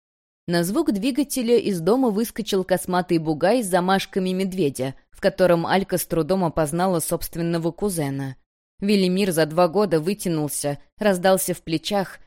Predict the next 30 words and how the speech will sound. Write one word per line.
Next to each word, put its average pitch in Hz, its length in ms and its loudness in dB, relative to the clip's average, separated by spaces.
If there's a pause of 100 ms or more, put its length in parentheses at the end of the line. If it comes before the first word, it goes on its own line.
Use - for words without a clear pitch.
(180)
отрастил 202 500 0
гриву 170 340 0
волос 160 500 2 (280)
и 208 120 2
даже 214 260 4
некое 214 380 2
подобие 180 540 4
бороды, 190 600 -2 (240)
вернее, 160 580 0 (180)
бородёнки. 180 840 -2 (440)
Даже 180 300 2
не 208 160 2
верилось, 147 420 -2
что - 180 -4
ему 165 220 0
всего 160 360 0
восемнадцать. 156 840 -6 (380)
Называть 175 520 2
его 165 180 2
Велькой, 160 520 0
как - 200 -4
раньше, 147 520 -2 (280)
было 156 260 0
неловко. 151 720 -2 (440)
Да 214 160 4
он 226 160 4
и 208 40 2
сам 226 220 0
смущался 170 640 0
ужасно, 151 560 -2